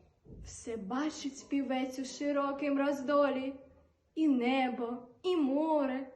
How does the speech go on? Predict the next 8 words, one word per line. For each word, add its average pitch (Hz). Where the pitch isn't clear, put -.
красу 330
світову. 285
І 349
людям 285
співає 277
він 330
пісню 269
нову. 277